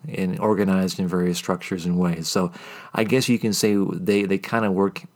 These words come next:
together or kinda the same in many ways, and that's kinda why I wanted to group them together when talking about them, because you'll be using them for your world setting in similar ways, and they all kinda serve the same purpose on many different levels.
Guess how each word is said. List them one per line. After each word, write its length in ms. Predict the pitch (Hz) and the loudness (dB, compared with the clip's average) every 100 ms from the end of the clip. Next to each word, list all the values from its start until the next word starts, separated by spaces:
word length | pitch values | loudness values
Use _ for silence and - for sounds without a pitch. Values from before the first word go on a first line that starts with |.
| _ _ | _ _
together 440 | 104 101 101 101 | -2 2 4 4
or 100 | 90 | 4
kinda 360 | 87 101 95 92 | 2 2 2 2
the 100 | 95 | -2
same 320 | - 104 98 | -2 0 2
in 120 | 98 95 | 2 4
many 180 | 95 | 4
ways, 340 | 95 95 95 - - - - - - | 4 4 2 -2 -10 -20 -20 -20 -8
and 100 | 107 | 2
that's 180 | 113 113 | 2 2
kinda 220 | - 113 | 2 4
why 140 | 107 104 | 4 4
I 40 | |
wanted 260 | 101 98 90 | 4 2 0
to 60 | |
group 200 | 95 107 | 2 2
them 160 | 104 95 | 2 0
together 420 | 92 95 92 92 | 0 2 4 4
when 160 | 90 87 | 2 0
talking 440 | - 98 - 90 | 2 2 2 0
about 260 | 87 87 87 | 2 0 0
them, 180 | 87 | -2
because 320 | 82 85 92 87 | -2 -2 -2 2
you'll 140 | 107 | 0
be 140 | 101 | 2
using 680 | 98 95 117 131 113 104 95 - - _ - - - - _ | 2 2 4 2 2 0 -2 -6 -12 _ -20 -20 -20 -20 _
them 560 | 98 95 113 110 110 - - | 0 4 6 4 2 -2 -10
for 280 | - 113 | 0 4
your 160 | 107 98 | 6 4
world 260 | 95 107 107 | 6 4 4
setting 420 | 110 98 98 98 - - - - | 4 4 2 0 -6 -20 -20 -6
in 280 | 113 104 110 | -2 -2 -2
similar 500 | - - 143 113 101 | 0 4 6 6 6
ways, 460 | 92 90 90 87 92 | 6 4 4 2 -2
and 160 | 98 | 0
they 40 | 98 | 4
all 160 | 107 | 4
kinda 320 | 101 110 101 | 2 2 2
serve 440 | 95 - 101 92 92 | 2 2 2 2 -2
the 80 | 90 | -2
same 280 | - 98 | 2 2
purpose 520 | 87 - 113 95 90 87 | 0 2 2 2 0 0
on 240 | 92 90 | 0 2
many 180 | 95 98 | 2 2
different 340 | 92 87 92 | 0 0 0
levels. 320 | 92 90 90 | 2 2 -2